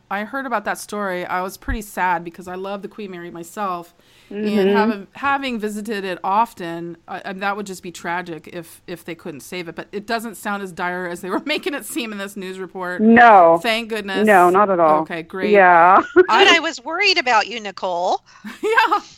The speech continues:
Speaker 2: I would go down with the ship. Like,
Speaker 3: I,
Speaker 2: "Oh my
Speaker 3: I
Speaker 2: God,
Speaker 3: know
Speaker 2: no,
Speaker 3: you
Speaker 2: I'm
Speaker 3: would. That's
Speaker 2: sorry."
Speaker 3: why I
Speaker 2: I
Speaker 3: was
Speaker 2: go down with it.
Speaker 1: Oh my goodness. Well, okay, I have a question real quick before we, we dive into the new evidence you've captured at the Queen Mary.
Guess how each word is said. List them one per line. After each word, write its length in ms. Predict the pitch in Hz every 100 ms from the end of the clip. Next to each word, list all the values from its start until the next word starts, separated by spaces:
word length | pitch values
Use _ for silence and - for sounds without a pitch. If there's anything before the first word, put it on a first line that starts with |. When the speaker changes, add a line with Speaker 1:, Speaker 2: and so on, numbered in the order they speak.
| -
Speaker 2:
I 320 | 226 233 262
would 160 | 392
go 140 | 359 330
down 320 | 254 247 262
with 160 | 262 254
the 80 |
ship. 420 | 202 - 262 190 -
Like, 200 | 190 190
Speaker 3:
I, 120 | 262
Speaker 2:
"Oh 20 |
my 120 | 277 214
Speaker 3:
I 60 |
Speaker 2:
God, 220 | 214 190
Speaker 3:
know 120 | 220 208
Speaker 2:
no, 40 |
Speaker 3:
you 40 | 175
Speaker 2:
I'm 100 | 196
Speaker 3:
would. 100 | 240
That's 160 | 190 190
Speaker 2:
sorry." 100 | 180
Speaker 3:
why 60 | 139
I 40 |
Speaker 2:
I 20 |
Speaker 3:
was 80 | 196
Speaker 2:
go 160 | 202 196
down 380 | 185 185 185
with 200 | 190 190
it. 240 | 156 151 - _ _ _
Speaker 1:
Oh 220 | 202 196
my 140 | 196 185
goodness. 260 | 185 -
Well, 240 | 240 285 - 294 302
okay, 240 | 320 339
I 80 | 254
have 140 | 277 330
a 40 |
question 380 | 330 302 339 269
real 100 | 349
quick 180 | 370 233
before 360 | 247 247 220
we, 180 | 202 202 -
we 160 | 208
dive 280 | 208 190 190
into 400 | 185 190 - 180
the 120 | 175
new 160 | 185 175
evidence 360 | 175 180 170
you've 120 | 175 165
captured 400 | 175 156 - 165
at 100 | 165
the 60 |
Queen 260 | - 170 175
Mary. 400 | 170 170 170